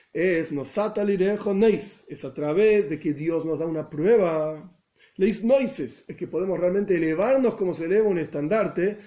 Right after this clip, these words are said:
para trascender y superar todas las dificultades que tenemos en el servicio a Dios. Porque en la práctica,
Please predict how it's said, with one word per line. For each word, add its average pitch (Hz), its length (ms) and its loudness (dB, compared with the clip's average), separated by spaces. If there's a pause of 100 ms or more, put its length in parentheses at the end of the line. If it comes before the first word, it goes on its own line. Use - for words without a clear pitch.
(140)
para 156 200 -4
trascender 165 640 0
y 226 80 -2
superar 175 680 -2 (380)
todas 240 340 2
las 196 120 0
dificultades 160 580 -2
que 175 80 -4
tenemos 165 320 -2
en 165 80 -4
el 165 60 -6
servicio 185 380 -4
a - 20 0
Dios. 208 480 -2 (100)
Porque 202 220 0
en 180 40 2
la 180 120 -2
práctica, 190 760 -4